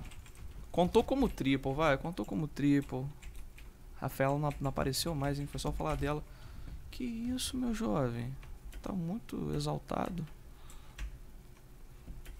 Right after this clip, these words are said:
Rafaelinha não apareceu mais, mano. Ó, vai ter... Vou mandar uma granada rebatida aqui, já vou mirar pro outro lado. Cara, de onde eu tô tomando?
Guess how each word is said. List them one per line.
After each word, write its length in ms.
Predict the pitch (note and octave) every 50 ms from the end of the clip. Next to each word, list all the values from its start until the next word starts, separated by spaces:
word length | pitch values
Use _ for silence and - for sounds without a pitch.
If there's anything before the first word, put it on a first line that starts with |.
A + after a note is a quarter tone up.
| - - - - - - - - - - - - - - - - - - - - - - - - - - - - - - - - - - - - - - - -
Rafaelinha 540 | - F#3+ - - F#3 F#3 E3+ E3 E3+ F#3+ G3+
não 100 | G3+ G3
apareceu 800 | F3+ - - G#3 G3+ G3+ F#3 D#3+ - - - - - A3 G#3+
mais, 500 | F#3+ D#3+ D#3+ E3 F#3+ G3+ G3+ G3 E3+ C#3+
mano. 400 | C3 B2 A#2 A#2 A2+ A2+ A#2 B2+ C#3 - - - - - - - - - - - - - - - - - - - -
Ó, 180 | - C#3 C3
vai 120 | A#2+ B2 B2+
ter... 160 | - - - - - - - - - - - - - - - - - -
Vou 160 | - C3 C3+ C#3 D3 -
mandar 260 | - C#3 C#3+ C#3 D3
uma 60 | D3+
granada 260 | D3 D3 C#3+ D3 D3
rebatida 480 | D3 D3+ D3 D3 B2+ - - D#3 D3 C#3+
aqui, 280 | C3 - - - D3+ D#3+
já 60 | D3+
vou 100 | D3 D3+
mirar 220 | D#3 D3 C#3+ D3
pro 120 | C#3+ - D3
outro 180 | - D#3 C#3+
lado. 400 | C3 C3+ C#3 C#3+ D#3 D#3+ E3 E3+ - - - - - - - - - - - - - - - - - - - - - - - - - - - - - - - - - -
Cara, 260 | - - F4+ F#4 F4+
de 100 | E4 D#4+
onde 120 | A#3+ B3 B3+
eu 40 | A#3
tô 100 | - A#3+
tomando? 280 | A#3+ A3+ A#3+ A#3 A3+